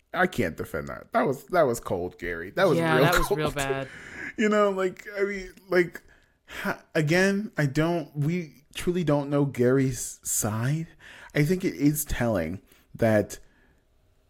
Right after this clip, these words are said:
Speaker 1: I don't, I mean, it feels like, uh, his daughters or granddaughters don't care about this random woman at all. They didn't comment on this. It didn't come up at all. So, like, was this important? Was,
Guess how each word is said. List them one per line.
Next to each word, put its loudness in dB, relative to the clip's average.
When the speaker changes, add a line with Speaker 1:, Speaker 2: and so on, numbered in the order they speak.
Speaker 1:
I -2
don't, 2
I -2
mean, 0
it -2
feels -2
like, 2
uh, -4
his -4
daughters 2
or 2
granddaughters 2
don't 2
care 4
about 4
this -2
random -2
woman 0
at -2
all. 0
They 4
didn't 0
comment -2
on -4
this. -6
It -2
didn't 2
come -4
up -6
at -4
all. -4
So, 2
like, -2
was 0
this -2
important? -2
Was, 4